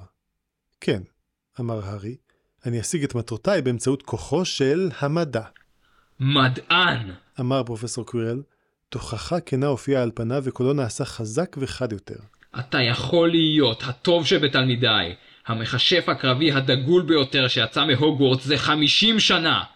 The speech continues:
Speaker 2: אינני מסוגל לדמיין אותך מבזבז את ימיך בחלוק מעבדה לבן, עושה דברים חסרי תכלית לחולדות.
Speaker 1: היי, אמר הארי, מדע הוא הרבה מעבר לזה, לא שאני מזלזל בעריכת ניסויים על חולדות כמובן,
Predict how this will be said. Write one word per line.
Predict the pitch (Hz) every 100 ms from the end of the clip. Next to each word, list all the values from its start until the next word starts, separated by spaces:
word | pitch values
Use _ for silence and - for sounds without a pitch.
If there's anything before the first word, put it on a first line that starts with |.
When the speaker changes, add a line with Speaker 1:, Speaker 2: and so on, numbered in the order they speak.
| _ - - -
Speaker 2:
אינני | 131 147 170 180
מסוגל | 196 151 160 143 143
לדמיין | 147 139 131 139 147
אותך | 131 - 131
מבזבז | 113 113 107 113 120 151 139
את | 127
ימיך | 123 123 123
בחלוק | 113 113 - 120 180 180
מעבדה | 143 117 110 139
לבן, | 120 110 123 110 95 - - -
עושה | 113 - 156
דברים | 147 135 113 160
חסרי | 135 127 - 143 147
תכלית | 156 113 - 165 165
לחולדות. | 151 131 - 131 110 147 - - - - _ _ -
Speaker 1:
היי, | 214 139 110 135
אמר | 120 120
הארי, | 113 120 113 117 - _ 123
מדע | 123 214
הוא | 247
הרבה | 143 151
מעבר | 202 156 156 175 143
לזה, | 117 113 120 - _ _ _
לא | 127
שאני | 127 123
מזלזל | 117 113 110 156
בעריכת | 135 120 - 123
ניסויים | 123 - 117
על | 110
חולדות | - 117 190
כמובן, | - 107 101 104